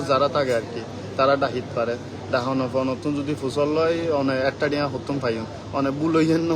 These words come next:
হইম যে আই আর উমাই যে আরেকজনের টিয়া ফাটাই, যে আর টিয়া না ফাটাই। এরকম জীবন ভুলও ন হইম। যদি এরকম হয়ে থাকুন, তাহলে এনে তো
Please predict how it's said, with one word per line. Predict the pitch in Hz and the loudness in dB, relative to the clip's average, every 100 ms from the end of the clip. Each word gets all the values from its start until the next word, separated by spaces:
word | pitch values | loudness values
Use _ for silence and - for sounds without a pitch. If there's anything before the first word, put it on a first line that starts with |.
| 156 | 2
হইম | 165 180 180 | 2 2 2
যে | 165 | 2
আই | 147 135 143 | 4 2 2
আর | 135 135 | 0 0
উমাই | 139 139 135 | 0 0 0
যে | 139 139 139 131 123 | 2 2 2 2 2
আরেকজনের | 120 123 120 123 120 113 | 0 0 -2 -2 -2 -4
টিয়া | 123 120 113 | -4 -4 -2
ফাটাই, | 113 123 123 | 0 0 0
যে | |
আর | 123 120 - | -2 -4 -4
টিয়া | 123 | -2
না | 113 117 | -2 -2
ফাটাই। | 113 113 104 - - - | -4 -4 -6 -10 -12 -4
এরকম | 131 131 135 131 | -2 0 0 0
জীবন | 131 127 123 123 | 0 0 0 -2
ভুলও | 139 135 127 | -2 0 2
ন | 127 113 | 0 -2
হইম। | 107 110 - - - - - - - - | -4 -6 -8 -12 -12 -12 -12 -12 -10 -8
যদি | 127 131 | 0 4
এরকম | 131 127 127 123 110 | 4 4 2 -2 -2
হয়ে | 131 139 | -4 -2
থাকুন, | 151 151 160 165 | 0 2 0 0
তাহলে | 147 139 139 139 143 - - | 2 2 4 2 0 -2 -4
এনে | 123 143 151 | 0 2 2
তো | 160 | 4